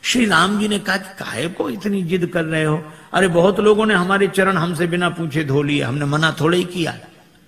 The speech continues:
तुम भी धोओगे तो मना थोड़े ही करेंगे, पर कहलाते क्यों हो?" और फिर हमको संकोच होता, हम कैसे कहें कि "हमारे चरण धो लो"?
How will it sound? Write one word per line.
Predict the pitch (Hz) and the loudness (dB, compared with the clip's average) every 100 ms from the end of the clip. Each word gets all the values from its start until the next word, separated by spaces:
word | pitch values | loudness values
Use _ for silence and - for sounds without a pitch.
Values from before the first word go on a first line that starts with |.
| - - - | -20 -20 -6
तुम | 185 175 | -2 2
भी | 202 | 4
धोओगे | 170 175 190 196 | 4 4 6 4
तो | 170 | 2
मना | 160 180 | 0 0
थोड़े | 160 165 208 | 0 2 2
ही | |
करेंगे, | 214 220 220 170 131 - - _ - - - - | 2 -2 -2 -4 -8 -16 -20 _ -20 -20 -20 -2
पर | 190 | -2
कहलाते | 180 170 156 151 151 220 | 0 0 2 2 0 -4
क्यों | 214 175 139 98 | -6 -4 -4 -4
हो?" | 92 - _ _ _ _ _ _ _ _ _ _ - - - | -12 -18 _ _ _ _ _ _ _ _ _ _ -20 -10 -6
और | |
फिर | 151 185 | 2 2
हमको | 151 156 180 156 - - - - 107 | 2 -4 -6 -10 -16 -20 -20 -12 -10
संकोच | - 147 143 185 185 | -4 -6 -2 -2 0
होता, | 180 208 | -2 -2
हम | 202 | -4
कैसे | - 151 165 185 | 0 0 0 -2
कहें | 180 180 170 | 0 0 0
कि | |
"हमारे | 156 160 156 | 0 0 0
चरण | - 165 147 135 | -2 -2 -2 0
धो | 127 | 0
लो"? | 127 131 - | -2 -4 -10